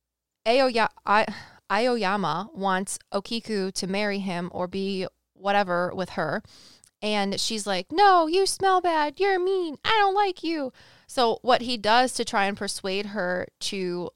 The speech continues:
love him or be with him is he breaks one of the ten plates. And he, uh, what is it? Blames it on her or tricks her to thinking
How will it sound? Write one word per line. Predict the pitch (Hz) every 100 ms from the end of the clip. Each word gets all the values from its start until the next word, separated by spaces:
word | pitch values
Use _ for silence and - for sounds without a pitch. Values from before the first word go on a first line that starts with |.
| -
love | 185 202 254
him | 196 156 170 226 -
or | 180
be | 185 220
with | 202 -
him | 170 190 214 _ _ _
is | 196 196 196
he | 220 202
breaks | - 190 220 -
one | 220
of | 214
the | 185
ten | - 180 180
plates. | - 151 117 - - - _ _ _ _ _ _ _ _ _ _
And | 202 196 185 180
he, | - - 190 185 180 - _ _ _ _ _ _ _ _ _ -
uh, | 190 180
what | 180
is | 180 180
it? | - - - - - _
Blames | - 180 190 226
it | 214
on | 196 196
her | 170 190 381 _ _ _ _ _ _ _ -
or | 214 185
tricks | - 269 - -
her | 202
to | 208
thinking | 208 202 214 196 190